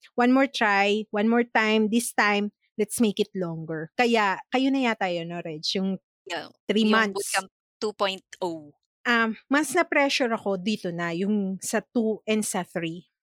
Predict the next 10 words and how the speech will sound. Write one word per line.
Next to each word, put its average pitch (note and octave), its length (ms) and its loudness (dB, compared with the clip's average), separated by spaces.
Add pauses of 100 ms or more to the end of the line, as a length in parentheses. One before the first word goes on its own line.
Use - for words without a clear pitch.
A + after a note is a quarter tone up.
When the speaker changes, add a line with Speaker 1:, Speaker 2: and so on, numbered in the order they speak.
Speaker 1:
I B3+ 160 2
feel C#4+ 240 2
like, A3 280 -2 (360)
kailangan B3 600 2
ko A#3 160 0
nang G3 280 0
kayong F#3+ 320 -2
bigyan F3 360 -4
ng E3+ 80 -8
kliyente, D#3+ 720 -6